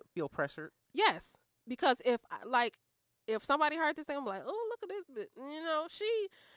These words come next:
Speaker 2: she gonna steal this to R. Kelly. She ain't supporting women and da da da da."
Speaker 1: Mm-hmm.
Speaker 2: But moving forward, when, when I see something rolling in the street,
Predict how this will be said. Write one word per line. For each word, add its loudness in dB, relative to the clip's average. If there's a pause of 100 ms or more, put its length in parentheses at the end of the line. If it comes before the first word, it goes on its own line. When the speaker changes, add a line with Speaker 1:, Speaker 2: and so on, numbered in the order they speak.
(140)
Speaker 2:
she -4
gonna 4
steal -8
this -4
to -2
R. 2
Kelly. -4
She -4 (120)
ain't -6
supporting -2
women -4
and -4
da -8
da -6
da -2
da." 2
Speaker 1:
Mm-hmm. -10
Speaker 2:
But 4 (460)
moving -2
forward, 4
when, 2
when -2
I 4
see 2
something 0 (440)
rolling 4
in 2
the 0
street, -2